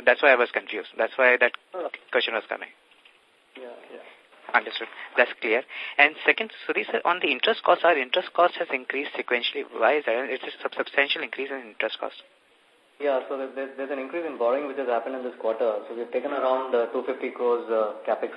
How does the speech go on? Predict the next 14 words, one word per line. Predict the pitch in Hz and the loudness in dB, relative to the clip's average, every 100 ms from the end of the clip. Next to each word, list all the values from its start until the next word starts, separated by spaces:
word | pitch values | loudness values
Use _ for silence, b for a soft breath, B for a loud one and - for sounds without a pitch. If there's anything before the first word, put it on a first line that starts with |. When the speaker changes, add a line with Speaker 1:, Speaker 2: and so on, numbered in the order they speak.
| - | -8
Speaker 3:
loan. | 104 104 - _ _ _ _ _ _ - - - - - - - - - - - - - - _ _ - | -8 -8 -16 _ _ _ _ _ _ -20 -20 -20 -18 -18 -20 -20 -20 -16 -14 -12 -14 -18 -20 _ _ -12
Speaker 1:
Two | - - | -10 -12
fifty | - 123 | -8 -6
crore | 123 | -6
capex. | - 117 117 - | -4 -4 -4 0
And, | 160 170 _ _ _ | 0 -2 _ _ _
uh, | 139 135 131 - _ - - - _ | 2 4 2 -4 _ -20 -20 -20 _
bec-, | 151 - - - | -12 -10 -16 -4
your | 160 190 - | -2 -2 -4
ca-, | 139 | -6
total | - 156 220 | -2 0 2
capex | 208 196 | 2 2
for | 190 | 0
this | 170 | -2